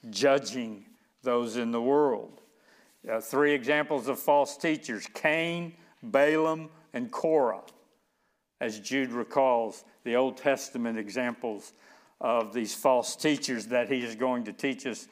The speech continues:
or teach all about, uh, in this little letter. And there's others that we'll see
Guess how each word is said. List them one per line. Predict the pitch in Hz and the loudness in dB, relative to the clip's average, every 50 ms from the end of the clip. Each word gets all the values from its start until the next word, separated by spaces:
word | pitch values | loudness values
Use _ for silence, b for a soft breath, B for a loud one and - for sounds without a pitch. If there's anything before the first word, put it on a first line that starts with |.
| b b b b b | b b b b b
or | 113 101 | -6 -6
teach | - - - 147 127 117 - - | -6 -4 -2 -2 -2 -2 -4 0
all | - 139 139 147 147 139 | 4 6 6 6 6 4
about, | 135 117 110 131 139 147 139 110 95 113 - - - - B B B B B B B B - | 2 2 4 2 4 4 4 2 0 -6 -12 -16 -18 -20 B B B B B B B B -4
uh, | 104 107 110 123 127 | -2 -2 0 0 -2
in | 120 123 117 113 | -2 -2 -2 -2
this | 110 123 123 120 117 - - - - | -2 0 -2 -2 -2 -6 -12 -12 -8
little | 135 120 127 127 123 117 117 107 101 - - - _ _ _ _ _ - | -2 0 2 2 2 2 0 -2 -4 -6 -12 -20 _ _ _ _ _ -6
letter. | 151 123 135 135 135 123 107 101 - - - - _ _ _ _ _ _ _ _ _ _ _ _ _ _ _ _ _ _ _ - - - | -2 2 4 4 4 2 0 -4 -14 -14 -20 -20 _ _ _ _ _ _ _ _ _ _ _ _ _ _ _ _ _ _ _ -12 -4 -2
And | 131 123 123 | 0 2 4
there's | 135 139 131 120 107 139 | 4 4 2 2 4 4
others | 143 135 127 113 110 101 95 98 | 4 4 4 2 -2 -4 -4 -8
that | 113 113 117 | -12 -12 -10
we'll | 117 107 113 101 | -8 -8 -8 -8
see | - - - 123 | -10 -8 -6 -4